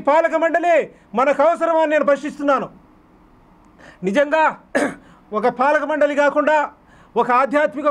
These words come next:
గురువుల పరంపరలో తిరుమల తిరుపతి దేవస్థానం ఉంటే ఈ విధంగా అన్నమయ్య ఇల్లు కూల్చేవారని నేను ప్రశ్నిస్తున్నాను. అన్నమయ్య ఇల్లు కూల్చడమే కాకుండా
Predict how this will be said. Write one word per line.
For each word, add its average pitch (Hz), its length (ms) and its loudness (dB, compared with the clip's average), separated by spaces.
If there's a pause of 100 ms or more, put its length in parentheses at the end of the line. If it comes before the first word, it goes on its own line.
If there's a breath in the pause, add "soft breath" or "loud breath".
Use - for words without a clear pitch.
(100)
గురువుల 294 340 0
పరంపరలో 302 480 2 (560 soft breath)
తిరుమల 285 380 2
తిరుపతి 277 280 0 (100)
దేవస్థానం 285 520 2
ఉంటే 302 180 2 (520 loud breath)
ఈ - 20 -4 (100)
విధంగా 262 380 2
అన్నమయ్య 254 400 0
ఇల్లు 233 200 -4
కూల్చేవారని 277 600 2
నేను 254 180 -2
ప్రశ్నిస్తున్నాను. 247 580 -2 (960 soft breath)
అన్నమయ్య 269 520 2
ఇల్లు 269 220 -2
కూల్చడమే 269 440 0 (100)
కాకుండా 269 360 0